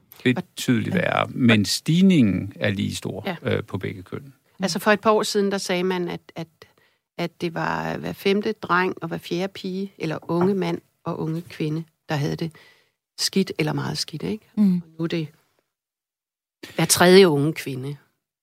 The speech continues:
Speaker 3: der har det skidt eller meget skidt.
Speaker 1: Ja, og jeg synes, en af de
Speaker 2: Ja.
Speaker 1: ting, som også er værd at fremhæve, øh, det, og, og det er jo også noget sådan, øh, det er jo sådan lidt diffus, hvordan definerer man de her ting, men når man spørger om, om stress og pres,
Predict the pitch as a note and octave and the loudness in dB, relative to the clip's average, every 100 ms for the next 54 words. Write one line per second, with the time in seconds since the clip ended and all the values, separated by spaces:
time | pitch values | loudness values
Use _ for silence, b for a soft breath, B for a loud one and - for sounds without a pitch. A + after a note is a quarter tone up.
0 | _ C#3 C3+ - C#3+ - _ _ _ _ | _ -6 -6 -8 -12 -18 _ _ _ _
1 | _ _ _ - - - D3+ - - - | _ _ _ -8 -6 -2 -4 -4 -8 -6
2 | - - - C#3+ - _ _ G#2+ F3 A2+ | -10 -10 -14 -18 -20 _ _ -2 0 0
3 | G#2+ - A#2+ B2+ C3 A#2 A#2 C#3+ A#2+ A#2+ | -2 0 2 4 2 2 2 4 4 2
4 | A#2 A#2+ B2+ B2+ A2+ - A#2 A#2 A#2 A#2 | 2 2 2 2 2 2 2 2 2 0
5 | A2+ A#2+ A2 G#2 G#2+ B2+ A#2 A2+ A#2+ B2 | -2 -4 -4 -4 -4 0 0 0 -2 -4
6 | - A#2 A#2+ B2 A#2 C3 E3+ C#3 A#2 A#2+ | -4 -4 0 2 4 4 4 4 6 6
7 | C3 B2+ A#2 A#2 G#2 F#2+ A#2+ A2+ G#2+ A2 | 6 6 6 6 4 0 -6 -8 -6 -8
8 | A2+ B2 A#2+ B2+ C3 A#2 G#2 - _ A2+ | -4 -2 0 2 4 4 2 -4 _ -10
9 | - C#3 A2 A2+ A2+ A2 A2+ A2+ C3 C3 | -2 -2 -2 -2 0 0 -2 0 4 4
10 | A2+ A#2+ A#2 G#2+ B2+ A#2+ A#2 G#2+ A2 G#2 | 4 4 2 0 -2 -2 -2 -4 -6 -6
11 | - B2+ B2+ C3 A2 F#2+ F#2+ - G2+ - | -6 -2 -2 -2 -4 -6 -6 -6 -8 -8
12 | - B2+ C#3 - A2+ - - D#3 - | -6 -4 -4 -6 -10 -2 0 2 -2